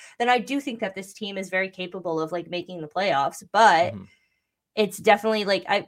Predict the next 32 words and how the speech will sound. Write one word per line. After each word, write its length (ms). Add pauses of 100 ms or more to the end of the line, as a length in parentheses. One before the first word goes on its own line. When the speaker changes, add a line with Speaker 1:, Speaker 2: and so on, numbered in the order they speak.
Speaker 1:
what 280
we've 140
seen 280
of 160
over 260
the 100
past, 320
like, 160
couple 200
of 60
seasons 420
is 100
that, 160
like, 200
nothing 340
seems 340
to 60
be, 240 (320)
sorry, 280 (240)
nothing 240
seems 200
to 80
be 140
Speaker 2:
<laughs> 120
Speaker 1:
clicking 560
at 200
the 120
same 500
time. 540 (280)
Speaker 2:
Yeah. 360
Speaker 1:
So, 520 (160)
yeah. 300